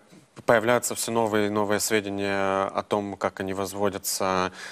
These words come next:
э, в Крыму. Вон на побережье крымском они вообще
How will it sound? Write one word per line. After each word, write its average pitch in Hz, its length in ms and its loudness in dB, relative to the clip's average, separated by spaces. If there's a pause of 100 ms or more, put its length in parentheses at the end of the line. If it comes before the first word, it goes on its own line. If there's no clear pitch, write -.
(160)
э, 95 300 4
в - 100 -2
Крыму. 107 380 4
Вон 101 200 2
на 104 80 2
побережье 101 960 2
крымском 98 460 -2
они 95 100 0
вообще 92 560 2